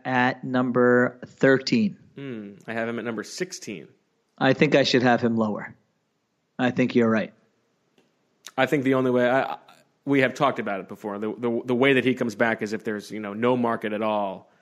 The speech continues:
Speaker 2: and he decides to come back on a, on a one-year prove-it deal. But I think that the free agent cornerback class, and I know you've been doing some digging on, on the free agent class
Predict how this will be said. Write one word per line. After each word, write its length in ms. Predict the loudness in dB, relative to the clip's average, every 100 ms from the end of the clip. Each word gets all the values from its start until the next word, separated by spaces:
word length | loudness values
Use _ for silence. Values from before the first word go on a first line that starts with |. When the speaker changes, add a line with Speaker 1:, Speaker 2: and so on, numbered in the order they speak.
| _ _ -10
Speaker 2:
and 180 | -8 -6
he 140 | -8
decides 460 | -8 -6 -4 -4 -8
to 80 |
come 200 | -10 -8
back 380 | -6 -8 -8 -16 _ _ _ -12
on 220 | -10 -8
a, 220 | -8 -6
on 140 | -6
a 60 | -4
one-year 300 | -4 -4 -6
prove-it 300 | -4 -4 -4
deal. 180 | 0 0
But 120 | 2
I 80 | 0
think 300 | 0 -4 -2
that 300 | -2 -2 -4
the 480 | -6 -4 -4 -6 -10 _ _ _ _ _ _ _ _ _
free 280 | -4 2
agent 280 | 2 2 -4
cornerback 460 | -4 -2 0 -2 -2
class, 300 | -4 -4 -4
and 80 | -4
I 20 |
know 80 | -2
you've 180 | -2
been 180 | -4 -8
doing 200 | -4 -4
some 180 | -6 -8
digging 340 | -4 -4 -4 -6
on, 340 | -8 -10 -16 -12
on 100 | -12
the 80 | -10
free 220 | -6 -4
agent 200 | -6 -8
class 440 | -8 -8 -10 -16